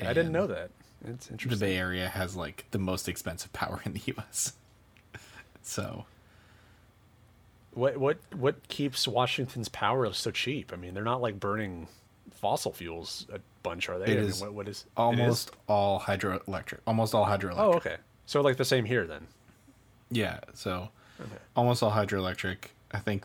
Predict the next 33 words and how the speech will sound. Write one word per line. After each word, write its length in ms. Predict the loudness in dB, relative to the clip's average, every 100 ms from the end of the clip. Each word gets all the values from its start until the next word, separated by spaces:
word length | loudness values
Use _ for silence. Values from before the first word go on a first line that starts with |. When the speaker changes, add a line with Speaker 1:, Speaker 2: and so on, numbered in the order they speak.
| -4
Speaker 2:
the, 520 | -2 -2 -2 -6 -10 -14 _ -6
uh, 360 | -4 -4 -6 -2
power 260 | 2 2
provider 360 | 2 0 0 -2
for 140 | -4
Seattle 380 | -4 -2 -4 -4
just 260 | -6 -6 -6
released 400 | -4 -6 -6 -4
their 140 | 0
metrics 420 | 0 -2 -4 -6
for 120 | -6
twenty 260 | -6 -4 -4
nineteen, 500 | -6 -8 -6 -6 -6 -12 -20 -20 -20 -20 _
and 100 | -2
it 80 | 0
was, 220 | 0 0
like, 320 | -2 -6 -10 -20 -20 -20 -20 _ _ _ _ _ _
eighty-five 600 | 0 2 2 2 2 2 0
percent 340 | -2 -2 -4
hydro 580 | -2 -2 -2 -4 -4 -4
and 100 | -6
then 160 | -6 -6
fifteen 360 | -6 -4 -6
percent 280 | -4 -6 -6
everything 300 | -10 -14 -14
else. 220 | -16 -16 -20 _ -20 -20 -20 -8 -4
Speaker 1:
Okay. 160 | -2
Speaker 2:
And 120 | 0 0
then 280 | -2 -4 -2
in 120 | 0
the 80 | 2
winter 260 | 0 0
months, 480 | -2 -2 -4 -8 -10